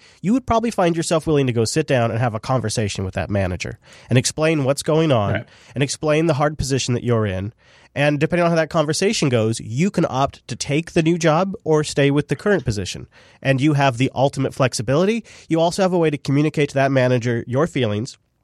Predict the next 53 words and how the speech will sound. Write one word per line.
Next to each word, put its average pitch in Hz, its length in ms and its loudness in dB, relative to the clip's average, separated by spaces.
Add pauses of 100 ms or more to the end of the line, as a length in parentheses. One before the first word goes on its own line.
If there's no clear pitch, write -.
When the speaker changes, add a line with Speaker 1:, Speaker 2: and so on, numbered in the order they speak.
(440)
Speaker 1:
that 151 140 0
maybe 170 680 2
will 135 120 0
sink 170 300 0
in 165 120 4
a 143 60 4
little 120 200 2
bit 104 260 -6 (400)
and 139 200 0
help 143 280 0 (720)
shape - 360 -2
the 143 80 0
way 127 180 2
she 127 260 -2
manages 120 540 -2
the, 120 260 -2
uh, 131 60 0
Speaker 2:
I, 135 40 4
I 139 40 2
would - 60 -2 (200)
Speaker 1:
project 131 60 -6
Speaker 2:
take 120 80 -2
it - 40 0
a - 40 0
Speaker 1:
going 139 80 4
Speaker 2:
step 131 80 -2
Speaker 1:
forward. 107 260 -2
Speaker 2:
further. 87 240 -12 (180)
I 113 60 -6
mean, 107 300 -4
I 117 100 2
would 123 160 0
not 113 160 2
have 104 140 0
the 101 80 -4
conversation 95 580 -2
till - 140 -12
you 90 100 -10
had 90 180 2
the 90 60 -6
new 87 140 -6
job 90 280 0
lined 87 220 -2
up, 82 160 -8
and 101 180 2
I 87 80 2
would 85 100 -4
Speaker 1:
Yeah. 277 100 2
Speaker 2:
take - 160 -6
the - 60 -10
new 78 100 -10
job. 80 280 -8 (380)
Because 117 320 0